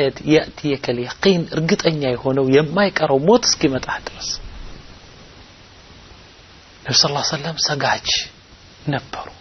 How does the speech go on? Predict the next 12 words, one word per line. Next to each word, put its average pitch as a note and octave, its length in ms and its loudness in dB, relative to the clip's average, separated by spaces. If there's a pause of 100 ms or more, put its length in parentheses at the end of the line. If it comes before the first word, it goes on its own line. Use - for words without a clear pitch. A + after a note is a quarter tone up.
(880)
ነብያት F3+ 520 4
ሰጋጅ - 480 -6
ናቸው። - 400 -10 (1600)
አላህ G3 360 4
ጀለ E3+ 240 4
ወተዓላ G#3+ 380 6
በሱረቱ F3 640 0
መርየም B3+ 460 6 (3000)
«ወዝኩር G3+ 640 4 (600)
ፊል G#3 380 2
ኪታቢ F3 840 0 (1160)
መርየም» E3+ 580 6